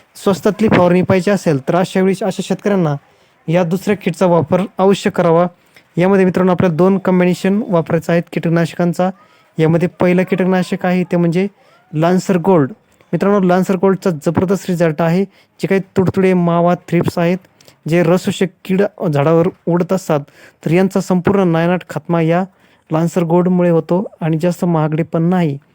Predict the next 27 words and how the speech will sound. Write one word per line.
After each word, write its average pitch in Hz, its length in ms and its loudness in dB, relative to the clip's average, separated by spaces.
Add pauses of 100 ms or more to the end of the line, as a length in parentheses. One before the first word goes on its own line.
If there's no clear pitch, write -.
(320)
त्यानंतर 185 300 0
मित्रांनो, 190 320 2
यासोबत 185 360 -2
आपल्याला 180 240 0
प्रोपेक्स - 440 -4
सुपर - 240 -2
घ्यायचा 175 280 -2
आहे. 175 120 -2 (380)
प्रोपेक्स 165 400 -2
सुपरचा 180 380 -2
जर 170 120 -2
वापर 170 260 0
करणार 170 240 -2
असाल 175 240 -2 (100)
तर 175 100 0
तीस - 420 -8
मिली 170 160 0
प्रतिपंप 156 560 -2
घ्यायचा 143 400 -2
आहे. 170 240 0 (500)
तर 170 60 0
मित्रांनो, 185 280 2
या 185 80 2
दोन्हीची 170 280 0
टक्कर 170 300 -6
केल्यामुळे 175 360 -2
निश्चित 175 440 -4